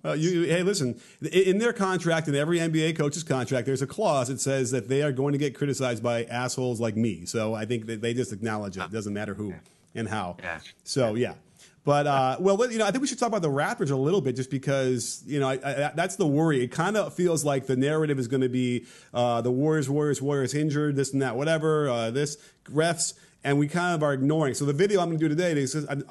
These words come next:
Speaker 1: literally just gonna focus on, on how they did it, how they scored to, you know, to get these buckets in. So,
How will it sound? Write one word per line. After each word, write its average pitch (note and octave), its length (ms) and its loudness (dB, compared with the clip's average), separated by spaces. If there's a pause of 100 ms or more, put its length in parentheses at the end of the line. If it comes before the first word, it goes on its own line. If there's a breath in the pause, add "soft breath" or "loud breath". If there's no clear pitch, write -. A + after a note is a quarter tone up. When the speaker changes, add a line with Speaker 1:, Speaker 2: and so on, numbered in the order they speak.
Speaker 1:
literally F#3 220 4
just D#3+ 140 0
gonna D#3 120 2
focus C#3+ 300 0
on, C3 220 0
on B2+ 340 -2
how B2+ 240 -2
they C3+ 360 0
did A2+ 340 0
it, F3+ 140 -10
how A#2 120 -2
they B2+ 200 2
scored C3 480 0
to, A2+ 220 -2
you A#2 120 -2
know, G#2+ 180 -2
to G#2 140 -8
get A2+ 180 -4
these A2+ 140 -4
buckets G#2+ 340 -4
in. G2+ 160 -4
So, A2 320 -4